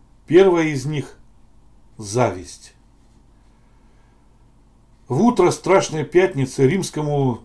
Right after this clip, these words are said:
прокуратору иудейской провинции Понтию Пилату привели подсудимого, которого иудейский синедрион приговорил к смерти. А теперь требовалось его утверждение.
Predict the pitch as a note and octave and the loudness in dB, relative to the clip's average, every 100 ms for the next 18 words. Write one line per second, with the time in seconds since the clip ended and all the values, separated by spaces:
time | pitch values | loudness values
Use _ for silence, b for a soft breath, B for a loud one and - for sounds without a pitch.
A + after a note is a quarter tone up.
0 | _ C3+ C#3 C#3 D#3+ F3 C#3+ B2 C3 C3+ | _ -6 -4 -2 0 0 0 -2 -2 -2
1 | C3+ C3+ D3+ D#3 - C3 B2+ C3 D3 E3+ | -2 0 0 0 -2 -6 -2 -2 -2 -6
2 | - C3 A#2+ C#3 D3+ C3+ C3 A#2+ C#3 D#3 | -4 -2 -2 -4 -6 -2 -4 -2 -2 -2
3 | F#3 G#2+ F#2 - _ b b b b - | -2 -6 -14 -18 _ b b b b -20
4 | - C#3 C3+ C3+ F3+ F3+ - D3 - D3+ | -2 0 2 0 -2 -2 -4 -6 -6 -6
5 | A#2+ A2 G2+ F#2+ - - - - - - | -4 -6 -6 -12 -18 -20 -20 -20 -20 -20
6 | - - _ _ _ _ C#3 C3+ C#3+ C#3+ | -20 -20 _ _ _ _ -6 -2 2 2
7 | C#3 C#3 D3 C#3 - A#2+ B2 A#2 A2 D3 | 2 0 -2 -2 -4 -6 -4 -6 -2 0
8 | F#3 - D3+ C3+ B2+ A#2+ A#2 C3 - - | 0 -2 -4 0 0 0 -2 -4 -6 -8
9 | C3 C#3 C3+ - G2+ - - - - - | -2 0 0 -4 -14 -16 -20 -20 -20 -20
10 | - - _ _ _ _ _ _ _ - | -20 -20 _ _ _ _ _ _ _ -10
11 | C#3+ C3+ C#3+ G#3+ G#3 - E3 F#3+ F3 E3+ | -6 -4 0 4 4 4 6 6 8 4
12 | D#3 - B2+ D3+ C#3 - A#2 C3 A#2+ A2+ | 2 0 0 0 0 -6 -8 -6 -6 -6
13 | A2 B2 G#2 F#2 | -4 -4 -4 -10